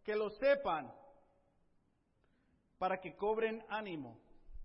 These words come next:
permanezcan unidos por amor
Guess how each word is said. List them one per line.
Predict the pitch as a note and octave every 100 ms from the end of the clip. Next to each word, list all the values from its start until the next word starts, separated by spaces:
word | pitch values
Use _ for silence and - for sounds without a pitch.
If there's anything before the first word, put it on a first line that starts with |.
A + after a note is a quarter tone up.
| - - - - _ _ _ _ _ -
permanezcan | G#3 G#3+ G3+ G3+ A#3+ B3 C4+ B3
unidos | A3+ A3+ A#3+ B3 A3 - - -
por | - G#3
amor | F#3+ G3 G#3+ E3+